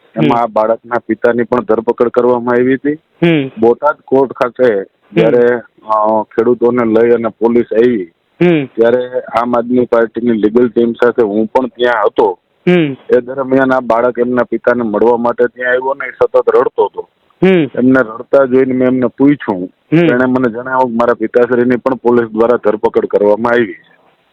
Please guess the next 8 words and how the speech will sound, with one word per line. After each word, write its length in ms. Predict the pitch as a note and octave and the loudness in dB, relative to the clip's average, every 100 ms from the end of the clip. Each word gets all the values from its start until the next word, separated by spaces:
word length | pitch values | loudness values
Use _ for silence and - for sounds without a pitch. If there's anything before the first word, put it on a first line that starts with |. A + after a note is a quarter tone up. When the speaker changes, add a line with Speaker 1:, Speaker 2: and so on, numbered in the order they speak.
| _ | _
Speaker 2:
હમ. 280 | - E3 F3 B2+ | 0 2 2 0
Speaker 1:
અને 200 | A#2+ C3 C3 C3 B2 _ _ _ | -2 0 -2 -4 -12 _ _ _
એમના 220 | B2 B2+ C3 | -2 0 2
વડીલોના, 640 | G#2+ A2+ B2 C3 C3 C3 | 2 2 2 2 0 -2
સ્વજનોના 640 | B2 A#2 A#2+ B2 B2 B2+ B2 | -2 -2 0 0 0 -2 -2
કહેવા 300 | - A#2+ B2 | 0 2 2
મુજબ 320 | B2 A#2+ B2 | 0 -2 -2
બાળક 340 | A#2 A2+ A#2 | 0 0 -2